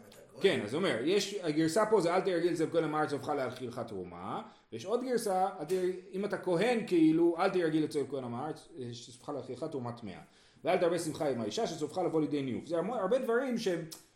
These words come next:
Speaker 2: הם ב-, בעיקרון הם בסדר, כן? אפשר לאכול איזה, אפשר לעשות ככה, אבל אם אדם רגיל בזה, אז, אה, מגיע למשהו אחר. אה, אה, רבי יחא ברבי יושיע אומר, "כל הצופה בנשים, סופו בא לידי עבירה,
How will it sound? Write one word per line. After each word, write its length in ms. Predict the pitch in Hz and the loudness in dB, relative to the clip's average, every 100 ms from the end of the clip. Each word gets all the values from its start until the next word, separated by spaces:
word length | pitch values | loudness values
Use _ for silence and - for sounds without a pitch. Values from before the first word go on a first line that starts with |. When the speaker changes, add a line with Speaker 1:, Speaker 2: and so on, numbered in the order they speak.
| _ | _
Speaker 2:
הם 180 | 151 156 | -6 -2
ב-, 60 | 165 165 165 | -2 -4 0
בעיקרון 420 | 170 175 170 277 | 0 2 0 2
הם 120 | 254 | 2
בסדר, 560 | 190 - 262 240 147 107 | 0 0 2 2 0 -2
כן? 200 | - 180 | -4 -6
אפשר 320 | 127 - 120 190 | -6 -8 -4 0
לאכול 400 | 240 - 185 170 | 0 0 0 0
איזה, 280 | 127 123 | 0 -4
אפשר 240 | 113 - 165 | -6 -6 -4
לעשות 260 | 185 151 139 | -4 -6 -8
ככה, 320 | 156 - 285 - _ | -8 -6 -8 -10 _
אבל 300 | 120 160 269 202 | -8 -2 -2 -2
אם 100 | 196 | -2
אדם 500 | 196 208 226 151 139 | -2 2 2 0 -2
רגיל 400 | 151 147 262 311 | -2 0 0 2
בזה, 320 | 208 156 170 175 - _ | 2 2 -2 -4 -10 _
אז, 260 | 185 208 180 | -2 0 0
אה, 80 | 165 | -2
מגיע 380 | 165 151 151 185 | -4 -4 2 4
למשהו 540 | 160 147 139 135 139 117 | 4 4 2 -4 -2 -4
אחר. 220 | - 78 - - - _ | -6 -14 -18 -20 -20 _
אה, 60 | 120 131 131 147 | 0 2 4 2
אה, 220 | 147 131 139 | 0 0 0
רבי 160 | 143 | 2
יחא 260 | 180 214 196 | 4 4 2
ברבי 280 | 160 143 143 | 2 2 2
יושיע 360 | 180 147 139 | 0 0 -2
אומר, 320 | 113 131 170 165 - _ _ | -2 -2 -2 -4 -10 _ _
"כל 220 | 214 214 | 0 2
הצופה 320 | - 143 180 | 0 -2 -2
בנשים, 600 | 139 117 104 208 240 196 - - _ | -2 -4 -4 -6 -4 -4 -8 -18 _
סופו 380 | 131 120 190 185 | -10 -4 0 2
בא 200 | 143 180 | 2 2
לידי 260 | 135 156 | 2 0
עבירה, 520 | 175 127 120 143 143 | 0 0 0 4 2